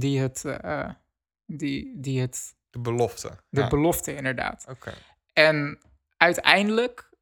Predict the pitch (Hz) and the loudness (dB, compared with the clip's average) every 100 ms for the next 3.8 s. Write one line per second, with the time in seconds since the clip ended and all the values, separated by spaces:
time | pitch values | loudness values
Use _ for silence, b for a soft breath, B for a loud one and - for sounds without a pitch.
0 | _ - 151 143 165 180 175 180 - 196 | _ 0 0 2 4 4 4 0 2 4
1 | 170 170 175 165 156 151 143 147 - 143 | 4 4 2 2 0 -2 -2 -2 -2 -2
2 | 190 131 123 139 135 - b b b b | -4 -4 -2 0 0 -4 b b b b
3 | _ _ _ 143 143 139 135 139 | _ _ _ -2 0 0 -2 -8